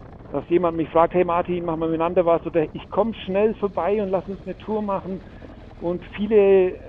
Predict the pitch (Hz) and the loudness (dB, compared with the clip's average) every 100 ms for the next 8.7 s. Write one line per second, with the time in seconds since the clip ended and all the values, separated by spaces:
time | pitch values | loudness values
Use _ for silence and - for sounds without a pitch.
0 | 143 147 202 202 170 175 - 190 175 - | -12 -8 -2 2 2 0 -2 -2 -2 -2
1 | 185 - 180 160 170 170 147 131 139 139 | -2 0 -2 -2 -6 -6 -4 -2 -2 -4
2 | 127 135 135 127 151 135 - 160 - - | -6 -6 -4 -4 -4 -6 -6 -8 -8 -18
3 | - - - - - - - 175 175 180 | -18 -20 -20 -20 -20 -14 0 0 0 -4
4 | 170 180 190 - 190 185 185 175 - 202 | 2 4 4 0 2 4 6 4 0 2
5 | 220 190 208 202 196 147 - - - - | 4 4 4 6 4 2 -8 -20 -20 -18
6 | - 156 170 175 180 160 196 - 196 185 | -16 -14 -12 -6 -4 -4 -4 -4 -2 -2
7 | 165 151 - - 160 147 165 170 - 160 | -2 -6 -8 -8 -4 -2 0 -2 -2 -2
8 | 240 - 220 190 170 165 160 | -2 -4 -8 -6 -4 -4 -6